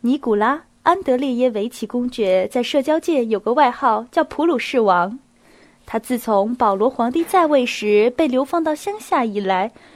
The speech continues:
一直和女儿玛利亚公爵小姐以及她的女伴布里安娜小姐居住于铜山。改朝换代之后，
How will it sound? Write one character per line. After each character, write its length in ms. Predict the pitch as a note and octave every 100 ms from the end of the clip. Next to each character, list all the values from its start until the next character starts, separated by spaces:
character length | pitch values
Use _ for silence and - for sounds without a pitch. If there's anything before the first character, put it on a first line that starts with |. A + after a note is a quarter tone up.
| - _
一 100 | C4+
直 160 | A#3+ B3+
和 160 | C4+ F4
女 240 | E4+ A3+
儿 420 | - G3+ G3 C4 C4+
玛 180 | A#3
利 200 | G3+ C#4
亚 120 | G4 C4+
公 220 | B3 A3+
爵 120 | A3
小 240 | G#3+ F#3
姐 400 | F#3+ - G3+ F#3+ -
以 100 | A#3
及 180 | G#3+ B3
她 160 | B3 F4
的 100 | E4
女 220 | A#3+ F#3+
伴 320 | - C4+ A#3+ - _ -
布 100 | B3+
里 140 | A3
安 180 | - G4
娜 100 | F#4+
小 260 | C4 G3 G3
姐 440 | G3+ A#3 C3 - -
居 220 | - D#4+
住 160 | D4+ A#3+
于 100 | F#3+
铜 260 | - F#3 F#3+
山。 300 | - C#4+ D4 _ _ _ _ _ _ _ _ _ -
改 160 | A3+
朝 180 | G#3 G#3
换 240 | A3 D4+ C4+
代 180 | D4
之 160 | G#3+ G#3
后， 380 | G3 G#3 F3+